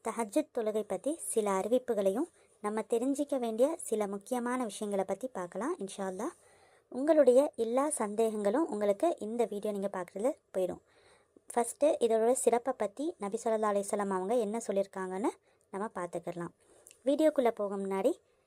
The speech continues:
இன்னும் இந்த மாதிரி நிறைய இஸ்லாமிய விஷயங்களை நீங்க தெரிஞ்சுக்கணும் அப்படின்னா நம்ம சேனல் இஸ்லாம் டாக்ஸை சப்ஸ்கிரைப் பண்ணிக்கோங்க. இந்த வீடியோவை உங்களோட friends and ஃபேமிலிஸ்க்கும் ஷேர் பண்ணுங்க.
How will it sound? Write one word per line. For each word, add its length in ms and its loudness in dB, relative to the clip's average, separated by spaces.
இன்னும் 360 6
இந்த 200 2
மாதிரி 320 4
நிறைய 300 6
இஸ்லாமிய 440 4
விஷயங்களை 400 2
நீங்க 280 4
தெரிஞ்சுக்கணும் 420 0
அப்படின்னா 260 2
நம்ம 180 0
சேனல் 400 2
இஸ்லாம் 320 0
டாக்ஸை 340 6
சப்ஸ்கிரைப் 400 4
பண்ணிக்கோங்க. 380 0
இந்த 220 8
வீடியோவை 400 8
உங்களோட 380 4
friends 240 2
and 160 2
ஃபேமிலிஸ்க்கும் 580 2
ஷேர் 180 4
பண்ணுங்க. 340 -4